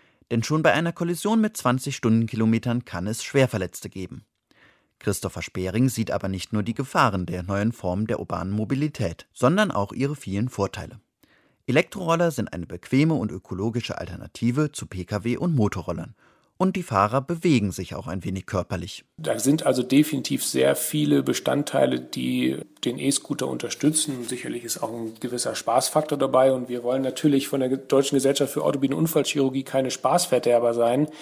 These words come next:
Speaker 2: sondern wir wollen einfach nur sagen, welche Risiken es gibt und dass man eben die Nutzung von derartigen Gefährten sehr bewusst und mit gewissen Regeln und der entsprechenden Vorsicht durchführen sollte.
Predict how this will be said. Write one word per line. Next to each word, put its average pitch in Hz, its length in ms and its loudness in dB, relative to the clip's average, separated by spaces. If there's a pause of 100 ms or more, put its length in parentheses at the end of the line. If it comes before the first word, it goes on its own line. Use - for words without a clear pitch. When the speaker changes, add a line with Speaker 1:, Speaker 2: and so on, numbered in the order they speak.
(400)
Speaker 2:
sondern 143 300 4
wir 135 120 2
wollen 139 320 2
einfach 139 420 -2
nur 143 140 -2
sagen, 135 540 2 (440)
welche 143 380 4
Risiken 156 480 0
es - 240 0
gibt 160 340 0
und 135 220 -2
dass 139 240 0
man 147 220 0
eben 135 320 -2
die 123 100 -6
Nutzung 180 720 0 (600)
von 147 320 2
derartigen 139 720 -2
Gefährten 156 920 -2
sehr 131 260 2
bewusst 131 960 -2
und 170 260 4
mit 160 200 -2
gewissen 143 360 -2
Regeln 156 540 0
und 147 260 -4
der 147 120 0
entsprechenden 69 680 -6
Vorsicht - 840 -6
durchführen 131 400 -6
sollte. 120 360 -6